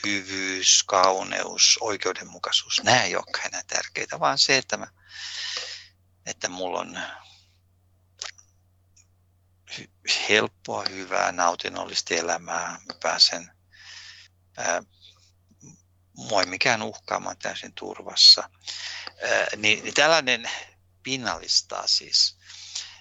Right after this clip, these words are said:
Ja, ja, ja Kristus, jos mä ajatellaan Kristuksen esikuvaa, niin eihän Kristus koskaan etsinyt sellaista elämää, joka olisi hänelle helppo. Hänhän etsi koko ajan sitä vaikeata tietä. Siis hän etsi ihmisiä.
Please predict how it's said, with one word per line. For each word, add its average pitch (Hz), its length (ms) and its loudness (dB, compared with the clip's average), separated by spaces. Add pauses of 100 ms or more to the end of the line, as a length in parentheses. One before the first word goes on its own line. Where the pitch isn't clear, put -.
Ja, 98 340 4
ja, 104 200 -4
ja 104 160 -4
Kristus, - 520 0
jos - 120 -2
mä 117 80 2
ajatellaan 120 240 0
Kristuksen 123 560 -4
esikuvaa, 95 960 -4
niin 98 300 -14
eihän 101 340 -10
Kristus - 460 -2
koskaan 110 460 -2
etsinyt - 480 0
sellaista - 760 2 (260)
elämää, 95 540 -6 (760)
joka - 140 -6
olisi - 180 4
hänelle 90 400 0 (100)
helppo. - 840 -6 (360)
Hänhän 95 540 -4 (220)
etsi - 420 2
koko 113 380 -4
ajan 82 300 -4
sitä - 320 2 (760)
vaikeata - 560 0
tietä. 113 520 -8
Siis - 280 2
hän 107 120 -4
etsi - 380 2
ihmisiä. 110 840 2